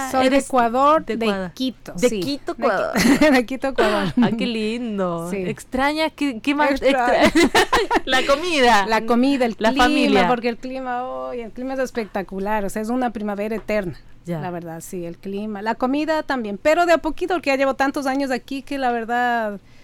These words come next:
Speaker 1: uno se va adaptando, eh, de una ciudad tan grande vine a una ciudad chica, yo vivo ahora en el campo, o sea, la vida me ha cambiado totalmente,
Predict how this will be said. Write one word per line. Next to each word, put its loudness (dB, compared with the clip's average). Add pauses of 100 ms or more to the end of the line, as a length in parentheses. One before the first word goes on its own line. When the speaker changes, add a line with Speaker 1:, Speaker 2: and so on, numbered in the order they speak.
(220)
Speaker 1:
uno 0
se 0
va 2
adaptando, -2
eh, -6
de -4
una 0
ciudad 0
tan 0
grande 0
vine -2
a 0
una -2
ciudad -4
chica, -4
yo -4
vivo -2
ahora 2
en -4
el -4
campo, 2
o -4
sea, -2
la -2
vida 0
me -2
ha -2
cambiado -4
totalmente, 2